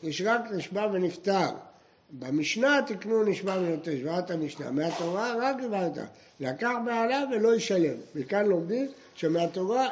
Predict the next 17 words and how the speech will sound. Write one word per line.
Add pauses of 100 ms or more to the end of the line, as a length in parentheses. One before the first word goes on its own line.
אין
שבועה
שבה
נוטלים
משהו, (280)
רק
שנפטרים. (400)
אז
לא
לומדים
את
זה
דברי
רב, (100)
חולקים
על
רב,